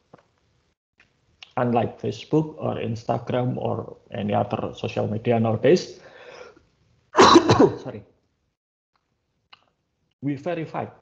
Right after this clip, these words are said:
the member's identity. So there will, uh, they don't have anonymous member, they don't have, uh, somebody hide behind false identity. It's verified.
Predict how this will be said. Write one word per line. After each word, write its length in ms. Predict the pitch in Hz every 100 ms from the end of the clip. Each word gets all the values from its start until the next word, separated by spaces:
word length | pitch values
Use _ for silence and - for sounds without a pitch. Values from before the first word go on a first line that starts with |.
| _ _ _ _ _ _
the 120 | 123
member's 480 | 120 117 113 113 110
identity. 640 | - 107 113 107 104 101 -
So 160 | 120 113
there 260 | 117 113
will, 240 | 110 110 104 _ _ -
uh, 420 | 107 107 104 101 - - - - _ _ -
they 100 | 104
don't 220 | 107 101
have 260 | 107 110 - _ _ _ _ _ _ - -
anonymous 540 | 143 123 117 117 117 113
member, 440 | 110 110 113 - -
they 60 |
don't 260 | 104 110 101
have, 240 | 104 101
uh, 320 | - 107 101 98
somebody 840 | - - - - 120 107 107 107
hide 400 | - 117 113 -
behind 540 | 107 104 107 101 98
false 280 | - 110 107
identity. 680 | 104 104 110 101 104 92 -
It's 260 | - 113 -
verified. 500 | - 107 107 104 -